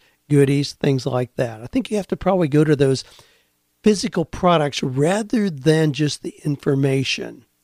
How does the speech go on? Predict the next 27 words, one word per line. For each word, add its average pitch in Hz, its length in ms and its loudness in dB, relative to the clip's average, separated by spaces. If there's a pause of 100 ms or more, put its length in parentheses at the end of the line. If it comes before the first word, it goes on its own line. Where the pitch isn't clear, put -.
(960)
Now, 131 240 0
I 165 100 -4
think 254 240 2
you 226 120 0
could 185 400 4
also, 196 280 0
here's, 233 220 2
here's 247 240 -8
another 202 260 0
way 175 120 4
to 160 100 4
approach 139 420 0
this. - 320 -18 (460)
You 220 140 6
could 220 140 2
also 196 280 2
create 143 420 0 (720)
a 151 60 4
membership 175 480 2
site - 400 -4 (800)
for 127 460 2 (960)
zebra 156 320 2
finch 175 280 4
lovers. 165 640 -4 (840)
I 147 40 -4
mean, 147 220 0
anything 214 680 0